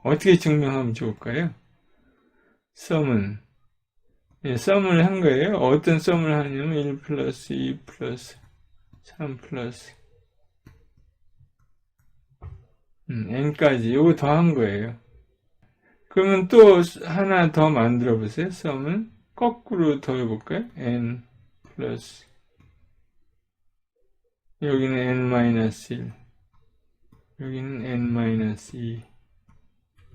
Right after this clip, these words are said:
여기는 뭐예요? 일. 그래갖고 이걸 더해봐요. 투 에스. 여기는 n 플러스 일.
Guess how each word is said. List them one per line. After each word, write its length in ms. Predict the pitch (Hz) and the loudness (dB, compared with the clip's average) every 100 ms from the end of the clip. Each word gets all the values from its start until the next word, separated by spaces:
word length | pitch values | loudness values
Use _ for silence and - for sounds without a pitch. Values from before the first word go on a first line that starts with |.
| - _ _ _ _ - | -20 _ _ _ _ -10
여기는 300 | 143 147 139 | -2 -2 0
뭐예요? 400 | 120 107 101 120 | 0 -2 -4 -8
일. 440 | 147 120 110 101 90 _ _ _ - _ _ _ _ _ _ _ _ _ _ _ _ - | -6 -2 -2 -4 -14 _ _ _ -20 _ _ _ _ _ _ _ _ _ _ _ _ -4
그래갖고 300 | 156 160 180 | -2 0 2
이걸 240 | 170 165 | 2 2
더해봐요. 760 | 156 156 170 156 117 127 143 123 _ _ _ _ - - _ _ - - - _ _ _ _ _ _ _ _ _ | 2 2 2 2 -2 -2 -6 -12 _ _ _ _ -20 -20 _ _ -20 -20 -20 _ _ _ _ _ _ _ _ _
투 160 | - - 170 | -16 -6 -2
에스. 560 | 120 110 - - - _ _ _ _ - _ 127 | -2 -4 -8 -20 -20 _ _ _ _ -20 _ -8
여기는 640 | 123 123 131 143 185 202 _ _ _ _ _ _ _ _ _ _ _ _ _ 139 | -4 -4 -4 -4 -4 -6 _ _ _ _ _ _ _ _ _ _ _ _ _ -10
n 240 | 135 131 | -8 -8
플러스 580 | - 143 120 113 - - | -10 -8 -8 -10 -14 -12
일. 240 | 107 117 | -12 -12